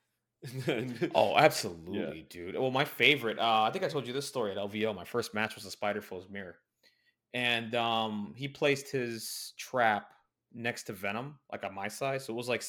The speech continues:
Speaker 2: it was Serum and, uh, hammers, right? So he placed it on the Serum where Venom was. I placed it, and he took Star-Lord too. So he took Star-Lord, and I didn't realize he picked the Power Gem, right? And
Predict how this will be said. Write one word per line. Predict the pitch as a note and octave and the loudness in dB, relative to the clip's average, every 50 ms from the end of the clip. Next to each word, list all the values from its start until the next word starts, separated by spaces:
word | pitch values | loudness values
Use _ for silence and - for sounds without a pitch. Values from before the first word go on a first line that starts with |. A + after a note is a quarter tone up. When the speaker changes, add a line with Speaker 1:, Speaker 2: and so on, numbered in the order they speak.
| - | -2
Speaker 2:
it | C3+ | 0
was | E3 D#3+ - - | 0 0 0 0
Serum | - D#3 D#3 E3+ F3 F3+ E3 G#2 | 0 0 0 0 0 0 -2 -2
and, | A#2+ B2 A#2 A2+ | -2 -2 -2 -2
uh, | A2 G#2+ G#2 G2+ G2+ A#2 - _ _ | -2 -2 -2 -4 -4 -6 -10 _ _
hammers, | B2+ G#2+ E2+ - - - | -4 -4 -4 -6 -12 -12
right? | G2 G#2+ A2 - _ _ _ - - _ _ _ _ _ | -10 -10 -10 -10 _ _ _ -20 -20 _ _ _ _ _
So | - - C3 | -8 -8 -8
he | - | -2
placed | - D3+ D#3+ D#3+ D#3+ - | 2 4 4 4 4 0
it | C#3 | 0
on | C3+ A#2 | 0 0
the | G#2 | -2
Serum | - - - A2 F2+ E2 E2+ - _ _ _ _ _ _ _ | -4 -4 -6 -6 -6 -8 -10 -16 _ _ _ _ _ _ _
where | A#2 G#2 | -8 -6
Venom | G2+ G#2 G#2 G2 E2 D2+ C#2+ - | -2 -2 -2 -2 -4 -8 -14 -18
was. | - - - - - _ _ _ _ _ _ _ _ _ _ - | -20 -20 -20 -20 -20 _ _ _ _ _ _ _ _ _ _ 2
I | C3+ F3 - | 4 4 4
placed | F#3 - - D#3 D3 D3+ D3 C#3+ - - | 4 0 -2 0 0 0 0 -2 -2 0
it, | D3+ C#3 - | 0 0 2
and | D3+ E3 | 4 4
he | G#3 A3 G#3 | 4 4 2
took | - - A3+ - - | -2 -4 -4 -4 -4
Star-Lord | - - D3 D3 C#3 A#2+ A2 G2 - - | 0 4 6 6 6 6 2 -2 -4 -6
too. | B2 A2 | -8 -8
So | - | -8
he | C3 | -6
took | - F#3 F3+ | -4 -4 -4
Star-Lord, | - - D3+ C#3 C#3+ C#3 C#3+ C#3 C#3 C3+ - | -2 0 4 4 6 6 6 4 2 2 4
and | B2+ B2+ | 6 6
I | A#2+ | 6
didn't | A#2 A2+ C#3 D#3 D#3+ F3 E3+ D#3+ C3+ | 6 4 2 0 0 -2 -6 -8 -8
realize | B2 C#3 C#3 C3+ C3 B2+ A#2+ A2 G#2+ | -2 -2 0 2 2 2 0 0 -4
he | A2+ | -8
picked | G#2+ - - B2+ A#2+ - | -12 -8 -6 -6 -6 -6
the | - - | -10 -8
Power | - A2 G#2+ G2 F#2 F2 | -4 -4 -4 -4 -4 -8
Gem, | - E2+ C#2 C2+ _ _ _ - | -14 -18 -20 -20 _ _ _ -12
right? | F#2+ F#2 G#2+ - - _ _ _ _ _ _ _ _ _ _ - | -8 -6 -6 -6 -8 _ _ _ _ _ _ _ _ _ _ 2
And | C3 B2+ B2 B2 - | 2 4 4 2 -2